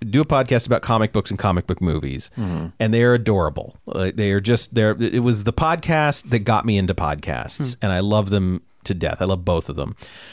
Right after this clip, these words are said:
Speaker 1: But one of them pointed this out, and ever since he pointed it out, I can't not see this. Who put the pulley system in? And if there's a pulley, why not build stairs?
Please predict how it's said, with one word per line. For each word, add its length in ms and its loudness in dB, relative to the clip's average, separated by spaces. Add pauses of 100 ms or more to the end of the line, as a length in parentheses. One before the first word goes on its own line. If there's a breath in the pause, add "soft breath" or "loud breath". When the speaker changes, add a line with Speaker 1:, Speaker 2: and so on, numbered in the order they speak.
(160 loud breath)
Speaker 1:
But 100 2
one 220 4
of 80 2
them 380 0
pointed 320 4
this 180 4
out, 260 4
and 120 2
ever 240 2
since 220 2
he 80 2
pointed 380 2
it 120 2
out, 440 2
I 180 4
can't 520 0
not 380 2
see 340 4
this. 500 -4 (1300 soft breath)
Who 240 2
put 180 0
the 60 0
pulley 280 2
system 380 0
in? 220 -4 (1400 loud breath)
And 140 4
if 80 2
there's 180 4
a 60 2
pulley, 600 2 (880)
why 220 4
not 200 2
build 280 4
stairs? 760 2